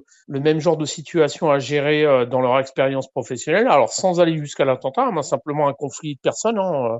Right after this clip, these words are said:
c'est pas en trente heures qu'on apprend à désamorcer un conflit, euh, par la parole, c'est peut-être pas non plus à trente heures qu'on apprend, euh,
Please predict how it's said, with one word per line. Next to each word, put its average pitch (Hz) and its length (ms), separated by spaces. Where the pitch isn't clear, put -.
c'est - 280
pas 147 80
en 151 100
trente - 300
heures 180 180
qu'on 151 120
apprend 147 420
à 131 80
désamorcer 135 580
un 143 80
conflit, 156 540
euh, 135 160
par 131 120
la 131 120
parole, 160 480
c'est - 360
peut-être 165 280
pas 175 100
non 170 120
plus 175 140
à 170 60
trente - 300
heures 185 120
qu'on 156 140
apprend, 151 560
euh, 120 140